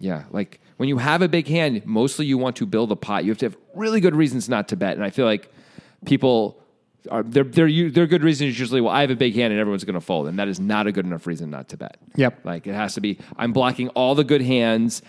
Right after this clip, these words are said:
Speaker 1: and my rep and image is such that I can't ever get called except by a very few things," and, and stuff like that. Let's just put the money in, man.
Speaker 2: Yeah.
Speaker 1: Let's go.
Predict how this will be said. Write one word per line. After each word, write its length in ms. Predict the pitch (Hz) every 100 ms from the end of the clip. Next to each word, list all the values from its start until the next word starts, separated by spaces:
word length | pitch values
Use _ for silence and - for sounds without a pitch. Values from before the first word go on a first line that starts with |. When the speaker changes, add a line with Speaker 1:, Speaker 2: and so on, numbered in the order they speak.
| - -
Speaker 1:
and 160 | 120 113
my 160 | 107
rep 380 | 107 107 127 131
and 100 | 123
image 320 | 113 110 104
is 100 | 107
such 380 | - 104 92 -
that 160 | 101 87
I 80 | 90
can't 240 | 123 107
ever 200 | 101 101
get 180 | 98 90
called 500 | 87 78 78 76 - -
except 300 | - 101 -
by 120 | 85
a 100 | 80
very 400 | 87 113 190 160
few 200 | - 120
things," 380 | - 95 85 90
and, 160 | 95 87
and 140 | 98
stuff 160 | 92 76
like 140 | 78
that. 180 | 69 62
Let's 160 | 80 -
just 160 | -
put 140 | - -
the 60 |
money 280 | 71 87 67
in, 140 | 55
man. 160 | 58 156
Speaker 2:
Yeah. 140 | 139
Speaker 1:
Let's 140 | 143 -
go. 320 | - 71